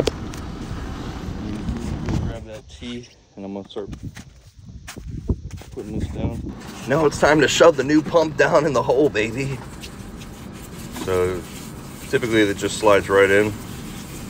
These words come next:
You guys should know about that. A little bit of lube action. Got a Hawk two on that thing. So once we get this hooked up, we're gonna wire this thing up, and then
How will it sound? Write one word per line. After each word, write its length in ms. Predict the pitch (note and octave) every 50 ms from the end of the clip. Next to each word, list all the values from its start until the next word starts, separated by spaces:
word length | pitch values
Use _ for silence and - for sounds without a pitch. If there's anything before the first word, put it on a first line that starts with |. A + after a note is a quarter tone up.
| - - - - - - - - - E2+
You 120 | F#2+ G2+
guys 200 | F#2+ F#2+ G#2+ G#2
should 140 | - - -
know 140 | G#2+ G#2+ F2+
about 260 | D#2 - F2+ F2 E2 -
that. 260 | F#2 E2+ - F#2+ -
A 800 | - - - - - - - - - - - - - - - - -
little 160 | F2 F2+ F2
bit 100 | F#2 E2+
of 100 | E2 F2
lube 220 | G2 F#2+ F2+ E2
action. 460 | F2 D#2+ D#2+ E2+ - - - D#2 D#2 - - - - - - - - - - - - - - - - - - -
Got 100 | F#2 -
a 40 | -
Hawk 280 | - G2+ F#2+ E2+ -
two 220 | - A2 G2 E2+ E2
on 100 | D#2 D#2+
that 120 | D#2+ F2+ - -
thing. 260 | - D#2+ E2 - - - - - - - - - - - - - - - - - - - - -
So 240 | - - - G2 G2+
once 320 | G2+ G2 A2 A#2 A#2+ - -
we 80 | A#2
get 220 | G#2+ A2 A2+ - -
this 380 | A#2 A#2 A2 - - - - - - -
hooked 260 | A#2+ B2 G#2+ - -
up, 220 | A#2 A#2+ A2+ - -
we're 140 | F#2 G#2
gonna 500 | G#2 G#2+ G#2 G2+ G2+ G2+ G2 G2 G2 F#2+ - - - - - - - - - - - - - - - - - - - - F#2+
wire 280 | F#2+ G#2 A2+ A2+ A2+ A2
this 240 | A2+ G#2+ - - -
thing 200 | A#2 A2+ A2 A2+
up, 220 | A#2 B2+ C3 C3+ - - F#2+ E2+
and 240 | F#2+ G2+ G#2 G#2
then 420 | G#2 G#2 G#2 G#2 G#2+ G#2+ G#2+ G#2+